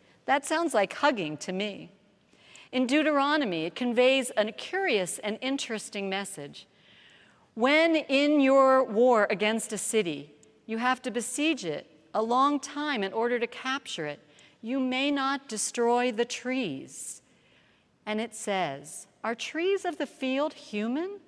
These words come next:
Ki ha'adam eitz hasadeh, to withdraw before you into the besieged city?"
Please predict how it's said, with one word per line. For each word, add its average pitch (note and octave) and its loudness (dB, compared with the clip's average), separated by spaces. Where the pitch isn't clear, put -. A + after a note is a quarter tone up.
Ki E4+ 0
ha'adam B3+ -2
eitz E4 0
hasadeh, G#3 -6
to C4 -2
withdraw C4 2
before A#3 0
you E4 0
into D4 0
the A3+ -2
besieged A3 -4
city?" B3+ -4